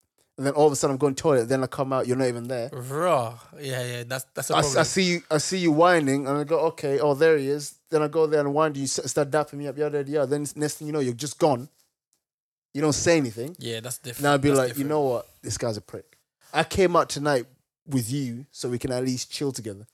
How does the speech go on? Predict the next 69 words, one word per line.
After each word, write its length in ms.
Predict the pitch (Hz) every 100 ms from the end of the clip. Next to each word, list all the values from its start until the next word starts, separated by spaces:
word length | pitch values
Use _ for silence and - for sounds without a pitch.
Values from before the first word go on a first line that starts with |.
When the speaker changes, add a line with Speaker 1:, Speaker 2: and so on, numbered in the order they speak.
| _
Speaker 1:
You 100 | 139
didn't 180 | 147 147
tell 320 | - 151 165
me. 260 | 143 107 127 - _ _ -
You 80 |
didn't, 160 | 143 151
you 120 | - 160
didn't 100 | 175
tell 120 | 185
me 60 |
the 100 | 160
itinerary. 560 | 135 - 165 135 110 143 _ _ _
Speaker 2:
Mm. 320 | 143 139 123 117
Speaker 1:
You 60 | 139
didn't 140 | 160
tell 100 | 185
me 80 | 165
what 80 | 139
the 80 |
plan 400 | 135 - 160 170 143
was. 400 | 143 - - - _ _ _ _
You 100 | 147
didn't 100 | 160
tell 120 | 185
me 60 | 170
that 120 | 156
you 60 | 147
were 60 |
planning 260 | 135 160 160
to 80 | 131
link 260 | 131 175 156
a 20 |
thing 260 | - 147 135
and 80 |
actually 300 | 139 135 139
bounce 420 | 123 104 147 147 170
off. 320 | 160 180 - _ _ 143
Speaker 2:
Mm. 320 | 135 120 120 -
Speaker 1:
'Cause 100 | 151
if 80 |
that 120 | 143 175
was 120 | 165
the 80 | 151
case, 320 | 185 180 151
I 120 | 147
would 100 | 147
have 80 | 151
been 100 | 156
like, 120 | 131
"Yo, 100 | 160
at 80 | 123
least 220 | 143 127
hook 160 | - 135
me 80 | 143
up 80 | 127
with 120 | 117
a 40 |
friend 300 | 107 147 160
or 20 | 104
something." 320 | 135 151 120
Speaker 2:
Hello. 160 | 131 139 _ _
Speaker 1:
You 80 | -
know 80 | 143
what 60 | 143
I'm 60 | 143
saying? 280 | 165 165 147 _ _ _ _ _ _ _ _ - - - -
Speaker 2:
Yeah, 320 | 143 143 127
so, 160 | -
like, 300 | 160 156 151